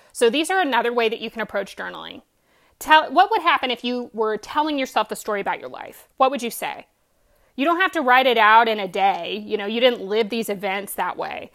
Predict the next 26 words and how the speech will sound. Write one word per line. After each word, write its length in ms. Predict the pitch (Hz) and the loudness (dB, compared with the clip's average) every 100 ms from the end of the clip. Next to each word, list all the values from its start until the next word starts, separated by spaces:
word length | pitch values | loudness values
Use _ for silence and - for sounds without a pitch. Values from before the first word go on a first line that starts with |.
| _ _ | _ _
But 100 | 247 | -4
you 100 | 269 | -2
can 120 | 320 | -2
start 360 | 277 339 285 214 | 0 2 2 2
breaking 380 | 226 247 294 269 | 2 2 0 -4
it 100 | 202 | -2
down 240 | 220 220 | -2 -2
a 40 | |
story 360 | 208 - 214 202 | -6 -6 -4 -4
at 40 | |
a 60 | 190 | -6
time. 420 | 185 196 196 - | -8 -10 -12 -16
So 220 | 214 233 | -6 -4
my 240 | 226 240 330 | 0 0 -2
first 460 | - 359 349 - | -4 -4 -4 -6
journal 340 | - 226 226 247 | -6 -4 -4 -6
entry 380 | 240 240 269 254 | -8 -6 -4 -2
was 160 | 220 | -2
about 240 | 214 226 220 | 2 0 2
the 40 | |
way 140 | 214 | -2
that 120 | 214 220 | -2 -4
my 120 | 214 | -6
grandparents 540 | 208 208 - 208 196 | -6 -8 -10 -14 -12
did 120 | 190 | -12
laundry. 600 | 180 160 160 - 82 - | -10 -12 -12 -16 -18 -20